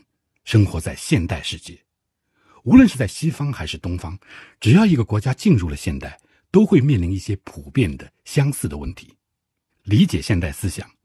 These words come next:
就是为了学习怎么做一个清醒的现代人。对西方人是这样，对中国人也是这样。那什么叫清醒的现代人呢？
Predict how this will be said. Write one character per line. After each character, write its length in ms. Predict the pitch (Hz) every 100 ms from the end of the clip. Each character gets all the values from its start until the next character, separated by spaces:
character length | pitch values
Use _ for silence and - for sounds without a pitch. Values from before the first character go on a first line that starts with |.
| _
就 220 | - 262
是 100 | 185
为 160 | 175 156
了 80 | 110
学 320 | - 92 151
习 260 | - 92 - _
怎 160 | - 87
么 100 | 185
做 200 | 226 143
一 100 | 107
个 80 |
清 320 | 104 - 214 -
醒 220 | - 67
的 80 | -
现 180 | -
代 140 | 71 -
人。 120 | - _ _ _ _ -
对 100 | 113
西 200 | - 196
方 160 | 190
人 120 | 98
是 80 | 87
这 120 | -
样， 180 | 78 - _ _ _ -
对 160 | 87
中 200 | - 160
国 120 | 117
人 220 | 69 69 - _
也 200 | 87 -
是 200 | - 104
这 100 | 90
样。 140 | - - _ _ _ _ _ _ _ -
那 80 | 139
什 200 | - 80
么 100 | 160
叫 160 | 196 151
清 280 | - 180 180
醒 180 | -
的 80 | 69
现 200 | - 82
代 100 | 82
人 180 | 67 67
呢？ 80 | 95